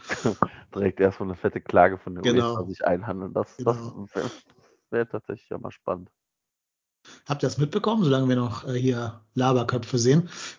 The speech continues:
Speaker 2: Der, der Twitch-Streamer Adam Wolke,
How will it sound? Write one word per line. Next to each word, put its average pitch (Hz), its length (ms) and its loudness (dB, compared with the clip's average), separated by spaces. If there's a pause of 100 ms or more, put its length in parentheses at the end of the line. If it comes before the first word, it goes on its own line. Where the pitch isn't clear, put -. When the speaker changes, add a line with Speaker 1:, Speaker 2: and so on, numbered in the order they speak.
Speaker 2:
Der, 131 280 8
der 127 220 6
Twitch-Streamer 151 1080 6
Adam 135 260 4
Wolke, 180 460 2